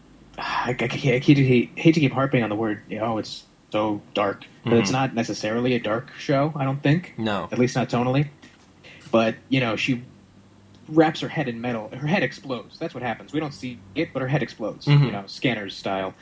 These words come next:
Speaker 1: And I don't even think they have a sound effect, do they? I don't even think we hear a boom.
Speaker 2: I don't. I
Speaker 1: Um,
Speaker 2: think they
Speaker 1: or
Speaker 2: cut,
Speaker 1: see aftermath.
Speaker 2: they cut to Zahir right away.
Speaker 1: Yeah, so there's no, and that had, I mean, I, I don't know if you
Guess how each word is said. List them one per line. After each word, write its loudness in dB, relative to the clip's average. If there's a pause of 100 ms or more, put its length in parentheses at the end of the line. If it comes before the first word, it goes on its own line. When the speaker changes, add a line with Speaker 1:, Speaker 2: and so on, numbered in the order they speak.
(120)
Speaker 1:
And -2
I 0
don't -2
even -4
think -2
they 0
have 2
a -4
sound -2
effect, -8
do -4
they? 2 (200)
I -4
don't 0
even -8 (260)
think 2
we 4
hear 4
a -2
boom. -2 (300)
Speaker 2:
I 4
don't. 4
I 4
Speaker 1:
Um, 2
Speaker 2:
think 2
they 2
Speaker 1:
or -2
Speaker 2:
cut, 6
Speaker 1:
see 2
aftermath. -6
Speaker 2:
they -2
cut -4
to -8
Zahir -6
right -2
away. -4 (360)
Speaker 1:
Yeah, 2 (120)
so -4
there's -2
no, -4
and -4
that -2 (160)
had, -8 (100)
I -12
mean, -18 (800)
I, -10
I -8
don't -6
know -6
if -14
you -10